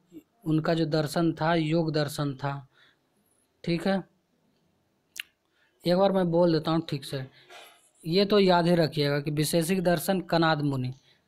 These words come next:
उसके बाद सांख्य दर्शन कपिल मुनि, सांख्य दर्शन कपिल मुनि, योग दर्शन पतंजलि, न्याय दर्शन गौतम ऋषि, न्याय दर्शन गौतम ऋषि, पूर्व मीमांसा जैमिनी, पूर्व मीमांसा जैमिनी, मीमांसा जो है जैमिनी,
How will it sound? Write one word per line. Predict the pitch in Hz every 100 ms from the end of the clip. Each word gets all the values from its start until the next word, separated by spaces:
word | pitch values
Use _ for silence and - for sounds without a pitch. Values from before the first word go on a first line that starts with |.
| _
उसके | 156 170
बाद | 190 180
सांख्य | - 165 180 196 196
दर्शन | 180 175 196 185
कपिल | - 175 180 180 160
मुनि, | 143 139 135
सांख्य | - 156 170 175 180
दर्शन | 175 160 196 190
कपिल | 180 - 190 175
मुनि, | 147 135 131 127 - - -
योग | 156 175 175
दर्शन | 180 175 185
पतंजलि, | 175 170 175 175 175 185 214 - -
न्याय | 156 165 180
दर्शन | 170 175 160 196 180
गौतम | 165 160 175 175
ऋषि, | 151 135 151
न्याय | 139 147 165 180
दर्शन | 170 160 185 165
गौतम | 165 160 175 156
ऋषि, | 143 - 139 - - - _ -
पूर्व | 202 208 196
मीमांसा | 190 185 175 175 175 196
जैमिनी, | 185 156 170 160 143 131
पूर्व | - 185 190 190
मीमांसा | 180 175 170 165 165 185
जैमिनी, | 156 165 160 151 139 131 127 - - _ _
मीमांसा | 156 165 165 165 165 185
जो | 180
है | 180
जैमिनी, | 180 160 160 156 147 135